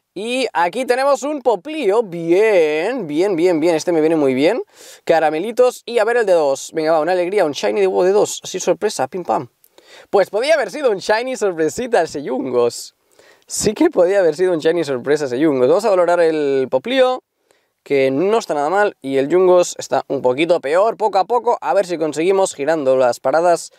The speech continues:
Vamos a probar, a ver si nos da un huevito de diez. Venga, ¿me vas a dar huevito de diez? ¿Me vas a dar un huevazo de diez? Vamos, el pase gratis, ya sabéis que dan dos. Y huevito de cinco, es que, es que no hay forma, gente.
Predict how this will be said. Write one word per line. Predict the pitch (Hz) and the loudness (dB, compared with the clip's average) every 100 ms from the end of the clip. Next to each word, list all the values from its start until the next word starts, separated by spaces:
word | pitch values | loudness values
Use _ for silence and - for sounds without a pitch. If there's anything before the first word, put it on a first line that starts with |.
| _ _ | _ _
Vamos | - 139 | -4 -2
a | 127 | 0
probar, | 127 131 - | 2 0 0
a | 143 | -2
ver | |
si | 156 | -2
nos | 143 | -2
da | 165 | 0
un | |
huevito | 160 165 | 0 2
de | 131 | 2
diez. | 123 117 - _ _ - | 2 -2 -6 _ _ -4
Venga, | 143 135 127 | 0 2 0
¿me | |
vas | 139 | 0
a | 180 | -2
dar | 165 | 0
huevito | 151 135 | -2 0
de | 123 | -2
diez? | 139 - _ _ _ _ _ _ - - | -2 -6 _ _ _ _ _ _ -20 -4
¿Me | 135 | 0
vas | 147 | 2
a | 185 | 2
dar | 190 | 2
un | 175 | 2
huevazo | 151 143 139 | 2 0 -2
de | |
diez? | 127 - - _ _ _ _ _ _ _ | -2 -4 -6 _ _ _ _ _ _ _
Vamos, | - 190 285 - - _ _ _ | 0 0 0 -6 -20 _ _ _
el | 135 | -4
pase | 135 147 | -2 0
gratis, | 143 170 254 - - - _ _ _ - | 0 -2 -4 -8 -10 -20 _ _ _ -4
ya | |
sabéis | 139 139 | 0 0
que | 127 | 0
dan | 131 135 | 0 0
dos. | 220 - - _ _ - | -2 -2 -10 _ _ -6
Y | 214 285 - - | 0 0 0 -2
huevito | 147 156 185 180 196 196 - _ _ _ | 0 2 0 0 0 0 -4 _ _ _
de | 131 131 123 | -2 0 0
cinco, | - 147 120 110 117 | 2 2 2 0 0
es | 113 - | 0 -4
que, | 123 | -6
es | 127 | -6
que | - 127 | -4 -4
no | |
hay | 120 | -2
forma, | 120 117 | -2 -2
gente. | 110 113 113 | -4 -6 -6